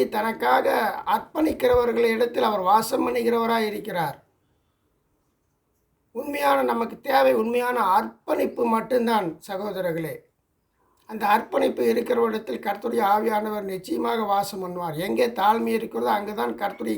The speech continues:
கிருபை இருக்கிறது. கர்த்தருடைய ஆவியானவர் அங்கே தான் இருப்பார். "பணிந்த இருதயம் உள்ளவரிடத்தில் நான் வாசம் செய்கிறேன்" என்று வேதத்தில் சொல்லப்பட்டிருக்கிறது.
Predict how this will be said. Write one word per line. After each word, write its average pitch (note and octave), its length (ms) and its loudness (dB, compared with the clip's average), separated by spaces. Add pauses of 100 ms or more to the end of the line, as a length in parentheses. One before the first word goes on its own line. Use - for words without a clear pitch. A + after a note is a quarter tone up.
கிருபை C3+ 420 2
இருக்கிறது. G3+ 520 -2 (2250)
கர்த்தருடைய A3+ 460 0
ஆவியானவர் B3 540 6
அங்கே A#3 300 0
தான் C4+ 280 4
இருப்பார். G#3+ 460 0
"பணிந்த G3+ 680 0
இருதயம் B2 520 2
உள்ளவரிடத்தில் A#2+ 640 -2
நான் G#3 140 -4
வாசம் B3 440 2
செய்கிறேன்" A#3+ 560 4
என்று A#3+ 180 -6
வேதத்தில் G#3 520 -6
சொல்லப்பட்டிருக்கிறது. F#3 920 -8